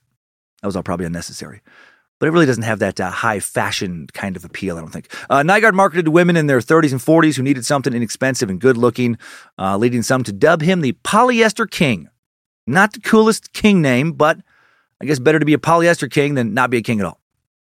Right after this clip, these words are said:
Uh, Nygaard's innovations with software, manufacturing, production efficiency caused him to stand out amongst his peers. Though he failed to achieve the, you know, the runway artistry or receive the critical acclaim of contemporaries like, uh,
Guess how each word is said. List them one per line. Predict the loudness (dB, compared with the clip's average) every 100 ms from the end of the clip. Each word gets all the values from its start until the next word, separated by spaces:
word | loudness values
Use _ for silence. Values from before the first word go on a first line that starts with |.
| _ _ _ _ -2
Uh, | 0
Nygaard's | 2 2 4 2
innovations | 2 2 0 -2
with | -6
software, | 0 2 2 0 -2
manufacturing, | -2 -4 -2 0 0 -2 -4 -4 -4
production | 0 0 0 -4
efficiency | -2 -4 -6 -10 -14 -20 -20 -8
caused | -2 0 0
him | -4
to |
stand | -4 -2 2
out | 2
amongst | 2 -2 -4
his | -6
peers. | -4 -4 -6 -16 _ _ _ _ _ _
Though | -4
he | -2
failed | 2 2 2
to |
achieve | -2 -2 -4
the, | -4
you | -6
know, | -6
the | -8
runway | 0 0 2 0 0
artistry | -2 -2 -4 -2 -2 -2 -10 _
or | -6 -4
receive | -2 -2
the | -2
critical | -2 -2 0
acclaim | -2 -2 -2 -2
of | -4
contemporaries | -6 -4 -4 0 0 0 0
like, | -2 0
uh, | -2 -2